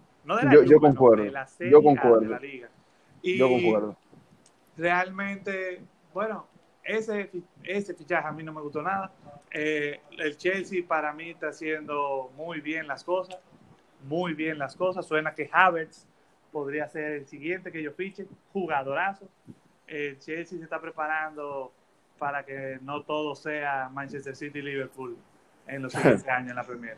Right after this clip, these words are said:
Speaker 2: Totalmente.
Speaker 1: Eh, Richard, ahora tus comentarios, por favor.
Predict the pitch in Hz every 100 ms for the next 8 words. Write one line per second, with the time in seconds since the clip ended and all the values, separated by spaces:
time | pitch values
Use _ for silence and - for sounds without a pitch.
0 | - 123 - 135 123 117 110 95 101 -
1 | - - - - - _ _ _ - -
2 | 156 156 147 139 139 202 202 190 - 147
3 | 151 160 160 151 139 131 - _ _ 156
4 | 127 151 139 131 190 180 175 147 156 175